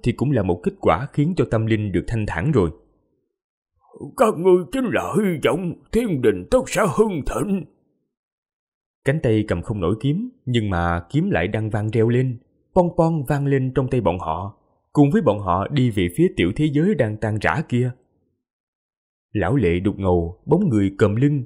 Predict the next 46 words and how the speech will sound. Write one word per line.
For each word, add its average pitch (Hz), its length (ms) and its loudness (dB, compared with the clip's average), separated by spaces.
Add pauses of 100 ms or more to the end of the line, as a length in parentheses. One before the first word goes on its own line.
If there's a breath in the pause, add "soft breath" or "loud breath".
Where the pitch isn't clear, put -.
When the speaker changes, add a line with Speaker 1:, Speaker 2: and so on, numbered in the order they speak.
(160)
Speaker 1:
chiến 165 160 -2
y 117 180 0
hóa 147 300 -6
thành 90 160 -4
tro 139 200 0
bụi, 90 360 0 (360)
cuối 226 200 6
cùng 117 160 2
là 120 120 4
ba 160 200 0
thước 214 220 -2
kiếm 214 180 0
bị 180 160 0
gãy 180 140 2
đoạn, 95 360 0 (200)
tất 254 180 2
cả 104 180 -2
đều 110 180 2
được 95 180 -2
mai 120 160 -2
táng 143 340 -4
trong 107 160 2
ánh 190 140 -2
lửa 107 280 2
kia. 131 240 0 (1300)
Mọi 104 200 2
người 101 240 0
nhìn 98 200 -2
một - 140 -2
lần 98 200 -2
cuối 170 300 4
cùng 98 380 0
bước 247 240 4
vào - 160 4
trong 151 140 2
vực - 160 -6
môn, 147 280 2 (300)
từ 101 120 2
đó 107 240 -2
biến 160 220 0
mất 220 140 2
không 110 200 -2
thấy. 180 320 -2 (680)
Phế 143 180 6
tích 214 160 0
cuối 202 160 4